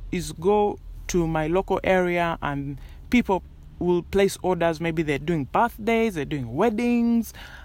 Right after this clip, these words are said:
and then I'll be able to do what I'm doing and get paid. You know, I get my stuff in and I get paid." And I was like, "Fine."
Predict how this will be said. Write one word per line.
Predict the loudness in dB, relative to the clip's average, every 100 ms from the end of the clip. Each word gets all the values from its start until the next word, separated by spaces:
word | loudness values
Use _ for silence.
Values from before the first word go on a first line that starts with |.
| -4 2
and | 4 4 2 2
then | 2 2 2
I'll | 0
be | 0 -2
able | -2 0 -4 -6
to | -6 -6 -6 -8 -16 -20 -20 -18 -18 -18 -18 -18 -20 -18 -18 -18 -12
do | -2 4 4
what | 6 4 4
I'm | 0
doing | 2 2 2
and | 0 0
get | -4 -6
paid. | -10 -12 -16 -18 -20 -20 -12
You | -4
know, | -2 0
I |
get | 0 -2 0
my | -4
stuff | -2 0 0 0 0
in | 2 2 2 0 -8 -20 -20 -8
and | -4 -2
I |
get | -2 -6 -6
paid." | -8 -10 -16 -14 -8
And | -8
I |
was | -6
like, | -8 -6
"Fine." | -2 -2 -4